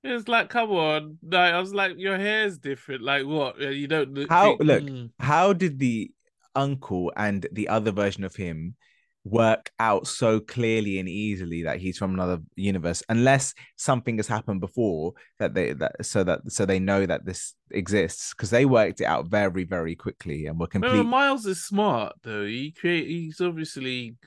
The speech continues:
Speaker 2: I guess
Speaker 1: messed up.
Speaker 2: so, but the other Miles wasn't so smart, was he? When the other Spider-Man and stuff showed up in the first film, he wasn't all like,
Speaker 1: No,
Speaker 2: "Okay,
Speaker 1: no, he
Speaker 2: yeah."
Speaker 1: wasn't,
Speaker 2: He was
Speaker 1: yeah.
Speaker 2: like, "Oh my
Speaker 1: <laughs>
Speaker 2: God, what's
Speaker 1: Listen,
Speaker 2: going on?"
Speaker 1: I, I guess your dad dying does turn you <laughs> crazy. Unless,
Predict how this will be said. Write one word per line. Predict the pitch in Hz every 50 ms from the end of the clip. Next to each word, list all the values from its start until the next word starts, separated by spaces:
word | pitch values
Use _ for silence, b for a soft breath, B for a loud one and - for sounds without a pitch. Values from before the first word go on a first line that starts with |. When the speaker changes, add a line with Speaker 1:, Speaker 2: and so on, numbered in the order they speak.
| _ -
Speaker 2:
I | 175
guess | 185 208 220 233 - - -
Speaker 1:
messed |
up. | 117 107 107
Speaker 2:
so, | 104
but | 131 123
the | - 131 135
other | 143 170 180 190
Miles | 151 117 101 95 87 90 90 -
wasn't | 87 85 82 - 73 67
so | - 92 85
smart, | - - 90 85 80 67 50
was | 76 87 85 85
he? | 95 107
When | 110 117 110 110 110
the | 110 107 110
other | 113 131 120
Spider-Man | - - 110 101 95 90 90 90 87 87
and | 87
stuff | - - 92 87
showed | - - 95 90 87
up | 85 82 -
in | 87
the | 85 85
first | - 98 107 104 - -
film, | 78 78 82
he | 87 104
wasn't | 110 113 95 90 82 85
all | 85 87 85
like, | 85 73 71
Speaker 1:
No, | 65 80
Speaker 2:
"Okay, | 98 95 95 82
Speaker 1:
no, | 95
he | -
Speaker 2:
yeah." | - 80
Speaker 1:
wasn't, | - 107 104 - - 95 95 98
Speaker 2:
He | 101 110
was | 120 110 113
Speaker 1:
yeah. | 113
Speaker 2:
like, | 117 156
"Oh |
my | 151 143 139
Speaker 1:
<laughs> | 135
Speaker 2:
God, | - 160 208 -
what's | 139 143 180
Speaker 1:
Listen, | 175 165 - 165 160
Speaker 2:
going | 143 143 143 143
on?" | 147 143 139 135 127 113
Speaker 1:
I, | 104 123 123 123 - -
I | 127 123
guess | 120 120 143 139 135 - -
your | 131 117 110
dad | 104 120 117 113 110 101
dying | 120 110 110 107 104 98 92 95 98 90 -
does | 98 98 98 - - - - _ _ _ _ _ -
turn | 123 113 104 101 101
you | 101 104 107 110 110 117
<laughs> | -
crazy. | - - 147 131 113 107 104 98 101 104 104
Unless, | 113 135 160 165 -